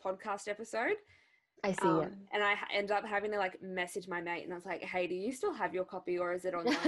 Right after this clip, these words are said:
Speaker 1: at the
Speaker 2: <laughs>
Speaker 1: moment? Because I'm just gonna have to borrow it back off you."
Speaker 2: <laughs>
Speaker 1: Like, even the library,
Speaker 2: I
Speaker 1: all the
Speaker 2: see.
Speaker 1: copies were out of the library. <laughs>
Speaker 2: Oh, wow. Oh,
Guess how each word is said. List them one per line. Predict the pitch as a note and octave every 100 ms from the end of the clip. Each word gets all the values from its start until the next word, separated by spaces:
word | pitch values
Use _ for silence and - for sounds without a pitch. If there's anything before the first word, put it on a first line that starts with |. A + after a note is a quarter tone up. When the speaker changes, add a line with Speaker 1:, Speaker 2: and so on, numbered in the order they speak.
| D#4+
Speaker 1:
at |
the | C#4
Speaker 2:
<laughs> |
Speaker 1:
moment? | F3 A3 E3
Because | - G3+ G3
I'm | C#3+ A#2+ F#3 F#3 F#3
just | F#3 G3+
gonna | G3
have | F#3+ -
to | G3
borrow | D#3 E3 E3
it | -
back | - C#4
off | E4+ E4+
you." | F4 D#4 A#3+
Speaker 2:
<laughs> |
Speaker 1:
Like, | A3+ A#3+
even | A3+ B3+ C#4+
the | B3
library, | G3 F#3 F3+ F#3
Speaker 2:
I |
Speaker 1:
all | F3+ E3
the | E3
Speaker 2:
see. |
Speaker 1:
copies | E3 F3+ F#3+ -
were | E3+ E3+
out | E3+
of | D3+
the | E3+
library. | E3+ F3 F3 - F#4 D#4
<laughs> |
Speaker 2:
Oh, | G#3
wow. | F#3 E3 F4 B3 - F#3+ G3+
Oh, | C#4+ G#3 E3+